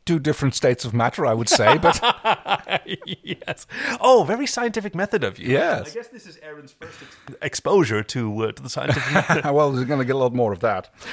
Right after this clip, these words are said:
Speaker 2: Yes,
Speaker 1: Um,
Speaker 2: uh, uh, and speaking of getting a lot more of that, that's Dargo. He gets, uh, uh, he gets tempted away by, uh, by his, his two
Speaker 1: His girlfriends,
Speaker 2: lady
Speaker 1: yes.
Speaker 2: friends,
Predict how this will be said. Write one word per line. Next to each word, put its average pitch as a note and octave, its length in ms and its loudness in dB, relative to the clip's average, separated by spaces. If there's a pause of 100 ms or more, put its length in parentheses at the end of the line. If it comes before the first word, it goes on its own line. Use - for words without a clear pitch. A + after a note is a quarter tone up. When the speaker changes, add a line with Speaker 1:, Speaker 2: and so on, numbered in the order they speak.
(120)
Speaker 2:
Yes, C#3+ 480 6
Speaker 1:
Um, - 40 -8
Speaker 2:
uh, D3 40 0
uh, C#3 460 4
and C#3 140 0
speaking G3 280 -2
of C3+ 100 0
getting C3 180 0
a C3 40 2
lot B2 140 2
more C#3+ 160 4
of C#3+ 100 2
that, C#3 200 2
that's E3+ 220 0
Dargo. A2+ 480 2
He A#2 120 -2
gets, A2+ 380 -4
uh, G#2 240 2
uh, G#2+ 160 -2
he A2 140 -4
gets B2+ 200 -2
tempted F#3 400 -2
away A2+ 400 2
by, G2+ 440 -2
uh, G2+ 260 -2
by G#2+ 160 0
his, G#2 320 -4
his G#2 160 -6
two C3+ 220 0 (280)
Speaker 1:
His B2 100 -8
girlfriends, A#2+ 480 2
Speaker 2:
lady C3 180 2
Speaker 1:
yes. C3 120 2
Speaker 2:
friends, G#2 500 0